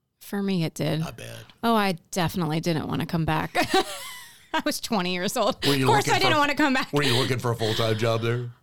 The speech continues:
Speaker 1: I was just, I was a free spirit. At
Speaker 2: Yeah.
Speaker 1: the time, I just wanted to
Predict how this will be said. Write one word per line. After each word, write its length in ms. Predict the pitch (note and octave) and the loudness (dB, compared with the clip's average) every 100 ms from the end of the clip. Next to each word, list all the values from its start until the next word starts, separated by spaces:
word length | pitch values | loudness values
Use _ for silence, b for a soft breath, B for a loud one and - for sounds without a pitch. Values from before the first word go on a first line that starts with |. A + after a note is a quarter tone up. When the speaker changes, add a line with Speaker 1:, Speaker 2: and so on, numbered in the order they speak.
| - - | -10 0
Speaker 1:
I 100 | C#4+ | 2
was 180 | B3+ - | 4 2
just, 300 | F#3 - - - _ | -2 -4 -12 -20 _
I 140 | B3+ B3+ | -2 0
was 140 | E3+ | 0
a 40 | D#3 | -2
free 240 | - E3 | -4 -6
spirit. 520 | - - D#3 D#3+ - - | -4 -4 0 0 0 0
At 220 | C4+ B3+ | -2 0
Speaker 2:
Yeah. 100 | D4 | -2
Speaker 1:
the 60 | |
time, 320 | D4+ D4 C4+ C4 | 0 0 2 2
I 100 | C4 | 0
just 220 | C4 A#3 | -2 0
wanted 280 | A3 A3 F#3+ | 0 0 0
to 140 | E3+ | -2